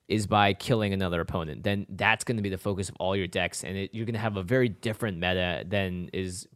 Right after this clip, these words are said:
pre-, is pri-, like, it's been maybe just established by just playing for fun at your local game store.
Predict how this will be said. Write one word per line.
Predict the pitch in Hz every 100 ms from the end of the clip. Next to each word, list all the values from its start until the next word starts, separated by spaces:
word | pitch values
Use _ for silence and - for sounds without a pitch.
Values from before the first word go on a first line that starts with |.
| _
pre-, | 113 107
is | 98 -
pri-, | - 117 -
like, | 107
it's | 107
been | - 110 98 - -
maybe | 113 117
just | 104 101
established | 107 101 98 -
by | 92
just | 92
playing | - 117
for | 104
fun | 104 135 147 107
at | -
your | 82
local | 76 -
game | 90 82
store. | 85 95 90